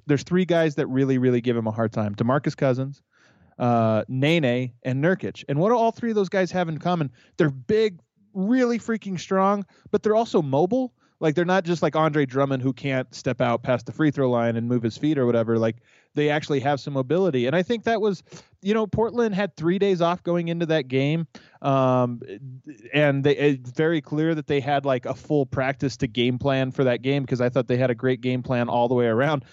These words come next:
There's a reason Mason Plumlee was shooting, like, eighteen-foot jumpers the, <laughs> for the entire first half until they benched him. Um, so, yeah, I think, I, I, I think you're right that that matchup has so far looked incredibly lopsided, not just a little bit. But,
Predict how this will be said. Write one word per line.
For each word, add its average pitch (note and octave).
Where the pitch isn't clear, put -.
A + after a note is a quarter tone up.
There's D#3+
a D3+
reason D#3
Mason D3
Plumlee D3+
was B2+
shooting, C#3
like, B2
eighteen-foot C#3
jumpers C3
the, B2
<laughs> D#3
for E3+
the G3
entire E3
first E3+
half D#3
until D3
they B2+
benched C3+
him. A#2+
Um, D#3
so, D4
yeah, C#4
I B3+
think, C4
I, B3
I, A3
I C4+
think D4+
you're A3+
right F#3+
that D#3
that E3+
matchup D#3+
has C#3+
so E3
far D3
looked D3+
incredibly D#3
lopsided, B2+
not D3
just D3+
a C3+
little D3+
bit. B2+
But, B3